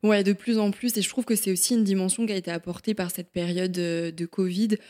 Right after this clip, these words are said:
où les salles, euh, se sont vraiment rendues compte qu'elles étaient finalement pas grand-chose sans les âmes, euh, de ces coachs.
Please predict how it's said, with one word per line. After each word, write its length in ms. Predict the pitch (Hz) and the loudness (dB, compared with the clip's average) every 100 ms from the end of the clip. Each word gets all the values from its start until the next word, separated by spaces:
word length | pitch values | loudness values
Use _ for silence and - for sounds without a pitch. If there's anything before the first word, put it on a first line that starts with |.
| - - | -20 -14
où 80 | 185 | -4
les 140 | 180 165 | 0 0
salles, 300 | - 226 208 | 2 2 2
euh, 460 | 165 160 156 160 | 2 0 -2 -4
se 120 | 175 | -2
sont 120 | - 175 | 0 0
vraiment 300 | 175 190 208 | 0 0 0
rendues 260 | 185 170 | -2 -4
compte 180 | - 233 | -4 -4
qu'elles 260 | - 185 165 | 0 -2 -2
étaient 320 | 175 185 180 - | -2 0 0 -2
finalement 340 | - 175 196 | -4 -4 -2
pas 180 | 208 220 | -2 -2
grand-chose 680 | 202 190 185 - 247 254 208 | 0 -2 -4 -2 0 2 0
sans 200 | - 185 | -2 -4
les 260 | 175 165 175 | -4 -2 0
âmes, 220 | 202 190 | 0 0
euh, 340 | 170 160 160 | 0 -2 -6
de 120 | 156 156 | -6 -6
ces 200 | - 165 | -8 -8
coachs. 440 | - 240 - - | -2 -2 -2 -6